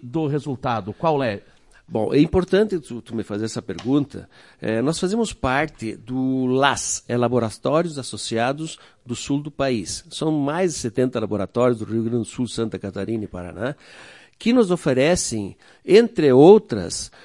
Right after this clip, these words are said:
Speaker 2: entre outros benefícios, um assessor-, uma assessoria científica muito boa, né? E é baseado nessa assessoria que a gente faz aquisição de reativos,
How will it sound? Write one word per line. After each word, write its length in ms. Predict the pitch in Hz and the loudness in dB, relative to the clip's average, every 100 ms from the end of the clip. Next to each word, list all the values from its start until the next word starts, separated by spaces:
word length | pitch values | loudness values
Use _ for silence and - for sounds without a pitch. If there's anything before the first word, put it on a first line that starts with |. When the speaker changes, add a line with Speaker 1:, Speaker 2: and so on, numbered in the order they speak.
| - - | -18 -2
Speaker 2:
entre 280 | 127 135 | 0 4
outros 320 | 147 190 147 123 | 6 6 2 -4
benefícios, 760 | 117 117 - 165 180 - 110 - | -4 -4 -4 -4 -2 -6 -8 -4
um 160 | 156 | 0
assessor-, 480 | 170 - 151 - 135 - | 0 0 -4 -2 -4 -2
uma 200 | 131 135 | -2 -2
assessoria 480 | 135 143 147 143 151 | -2 -2 0 2 2
científica 680 | - 156 - 160 156 - | 0 -2 -2 -4 -4 -4
muito 240 | 135 147 127 | -2 -2 4
boa, 340 | 131 127 80 - _ _ - | 8 8 6 -6 _ _ -8
né? 280 | 101 120 123 - - - - | -4 -4 -4 -14 -20 -14 2
E 140 | 147 | 6
é 260 | 151 156 151 | 8 8 6
baseado 600 | 127 127 131 202 226 202 | 4 2 4 4 4 2
nessa 260 | 180 185 | 0 -2
assessoria 640 | 160 - - 135 147 175 180 | -6 -8 -4 -2 2 2 2
que 80 | |
a 40 | 135 | 0
gente 280 | 143 147 143 | -2 -2 -8
faz 560 | - 151 175 180 - - - - - | -4 -2 0 -2 -4 -12 -20 -20 -12
aquisição 640 | - - 127 113 147 147 | -10 -8 -6 -2 2 2
de 140 | 131 | 0
reativos, 920 | 120 120 107 - 151 156 139 135 123 | 0 -2 -4 0 4 4 4 -2 -8